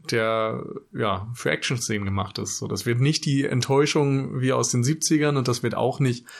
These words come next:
altbacken aussehen, wie dann vielleicht, äh, man sich beim dreiunddreißiger Original, ähm, fühlt. Und insofern funktioniert da eigentlich ziemlich viel,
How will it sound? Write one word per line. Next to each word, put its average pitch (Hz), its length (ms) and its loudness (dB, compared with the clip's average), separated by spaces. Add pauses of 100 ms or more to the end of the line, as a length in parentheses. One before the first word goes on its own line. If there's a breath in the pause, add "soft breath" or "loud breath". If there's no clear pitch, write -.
(340 loud breath)
altbacken 127 880 -2
aussehen, 120 640 2
wie 113 80 0
dann 110 160 0
vielleicht, 107 520 -2
äh, 107 340 0
man 107 440 -2
sich 107 220 -4
beim 107 260 -4
dreiunddreißiger 139 840 0
Original, 123 720 0
ähm, 117 200 -2
fühlt. 120 420 0 (1300 soft breath)
Und 117 80 -4
insofern 113 420 0
funktioniert 117 540 0
da 107 200 -4
eigentlich 151 800 0
ziemlich 131 380 2
viel, 180 500 2